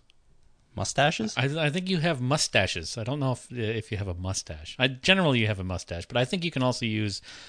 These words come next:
Speaker 2: mustaches.
Speaker 1: I don't understand. How can I have more than one mustache?
Speaker 2: You have one for each side.
Speaker 1: <laughs> I didn't
Speaker 2: You have a pair of scissors. You have a pair of pants. They're both one thing, but they're a pair. Right?
Speaker 1: Uh,
Speaker 2: So,
Speaker 1: okay.
Speaker 2: th-,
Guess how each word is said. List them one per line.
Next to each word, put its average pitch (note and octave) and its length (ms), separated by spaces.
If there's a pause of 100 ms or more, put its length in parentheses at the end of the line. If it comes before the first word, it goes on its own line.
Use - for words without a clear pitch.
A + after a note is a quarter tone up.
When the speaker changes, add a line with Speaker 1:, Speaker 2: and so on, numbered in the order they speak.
(140)
Speaker 2:
mustaches. - 800
Speaker 1:
I C#3+ 100
don't D#3+ 200
understand. C#3+ 500
How A2+ 80
can B2+ 160
I B2 60
have B2 140
more F3 180
than A#2+ 120
one A#2 180
mustache? B2+ 520 (320)
Speaker 2:
You E3 160
have - 180
one E3+ 120
for E3+ 140
each D3+ 160
side. F3 400
Speaker 1:
<laughs> - 880 (1120)
I A#2+ 140
didn't C#3+ 240
Speaker 2:
You F#3+ 100
have G3+ 100
a F3+ 60
pair G3 240
of F3+ 80
scissors. D#3+ 540
You E3 60
have D3+ 80
a D3 40
pair D#3+ 320
of D3+ 80
pants. C3 400
They're D3+ 160
both D#3 300
one A#2+ 340
thing, A2+ 460
but B2+ 160
they're C#3 160
a C#3+ 40
pair. A2+ 380 (420)
Right? C#3 360
Speaker 1:
Uh, C#3 260 (280)
Speaker 2:
So, C3+ 240
Speaker 1:
okay. G#2+ 220
Speaker 2:
th-, C3+ 180